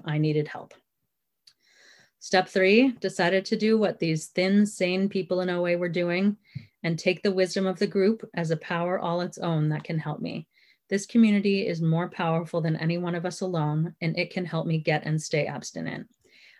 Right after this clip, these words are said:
I can learn from what others do and do that myself. I need to take direction and respect my inner wisdom, not my disease, at the same time.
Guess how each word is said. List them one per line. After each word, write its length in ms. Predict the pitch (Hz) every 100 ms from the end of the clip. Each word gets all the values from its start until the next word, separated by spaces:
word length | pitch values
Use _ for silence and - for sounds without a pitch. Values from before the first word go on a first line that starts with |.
| -
I 100 | 170
can 240 | 160 185
learn 240 | 180 180 202
from 420 | - 175 160 165
what 180 | 160 -
others 360 | 160 185 190
do 480 | - 185 196 226 240 233
and 160 | 160
do 120 | 160 180
that 180 | 165 165
myself. 600 | 160 - - 156 - - _ _ _ _ -
I 80 | 175
need 180 | 180
to 80 | 226
take 220 | 220 214
direction 560 | 226 190 170 - 165 165
and 180 | - 165
respect 460 | 160 - 180 -
my 100 | 190
inner 260 | 185 175 175
wisdom, 640 | 190 214 214 165 165 165 -
not 280 | 165 160 160
my 140 | 165
disease, 600 | 175 208 277 202 175 -
at 180 | 160 156
the 80 | 160
same 260 | 151 147
time. 380 | 151 - -